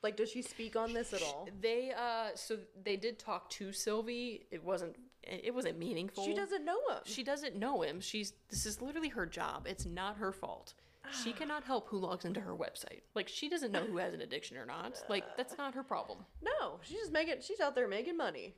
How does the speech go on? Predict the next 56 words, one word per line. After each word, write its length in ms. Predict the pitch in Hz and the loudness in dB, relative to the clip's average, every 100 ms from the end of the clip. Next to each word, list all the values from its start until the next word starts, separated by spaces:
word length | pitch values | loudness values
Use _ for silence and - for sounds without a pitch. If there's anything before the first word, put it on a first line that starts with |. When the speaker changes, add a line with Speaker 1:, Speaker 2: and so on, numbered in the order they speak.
| - | -2
Speaker 2:
Yeah, 160 | 233 180 - | -2 -2 -8
she's 460 | - 202 220 233 - - 214 | -8 -4 -2 -2 -6 -10 0
doing 240 | 185 190 | 2 2
legal 320 | 175 175 175 269 | 0 0 2 2
things. 520 | 220 180 240 - - | 2 0 -4 -8 -10
It's 180 | - 190 | -8 -2
not 100 | 190 | 0
like 120 | - 214 | 0 0
she's 140 | - | 0
selling 260 | - 214 254 | 2 2 2
drugs 300 | 214 170 190 | 2 0 0
or 80 | 180 | 0
anything. 380 | 165 175 180 196 | -2 -2 -4 -2
Like, 140 | 175 440 | 0 2
Speaker 1:
Yeah. 100 | 349 - - - | 0 -4 -14 -4
Speaker 2:
paying 240 | 208 185 | 0 0
for 140 | 226 247 | 0 -2
that 240 | 240 247 | -2 -2
is 80 | 196 | -4
perfectly 440 | - 180 180 220 | -2 -4 -2 -2
legal. 420 | 185 - 110 180 - - | 0 0 0 -2 -8 -4
That's 180 | - - | -2 0
her 120 | 202 | -2
thing. 280 | 190 165 170 - | -2 -8 -10 -6
That's 140 | 180 | -4
how 100 | 175 | -2
she 140 | 165 185 | -2 -2
makes 140 | 190 | -2
her 60 | 247 | -2
money. 240 | - - - - | -2 -4 -14 -16
Speaker 1:
God. 180 | 294 196 | -14 -12
Speaker 2:
So 120 | - 233 | -2 2
it 60 | |
didn't 160 | 214 196 | 2 0
really, 160 | 185 - | -2 -2
it, 100 | 208 | -2
she 160 | - 247 | -2 -2
just 240 | 202 - - | -2 -6 -8
talked 220 | - - - | -4 -4 -2
about 160 | 170 | -4
how 140 | 185 - | -4 -4
he 100 | 196 | -4
was 80 | 165 | -4
a 40 | |
frequent 340 | 170 170 156 - | -4 -4 -4 -6
customer, 560 | 180 180 180 165 170 | -4 -4 -4 -2 -2
blah, 180 | 170 175 | -2 -2
blah, 100 | - | -4
blah, 140 | 131 | -8
blah, 120 | 127 117 - | -8 -8 -4
blah. 0 | |
Speaker 1:
Yeah, 80 | 403 269 | 0 0
she 120 | - - | 0 0
probably 220 | 247 311 | 0 2
didn't 120 | |
know 40 | 359 | 2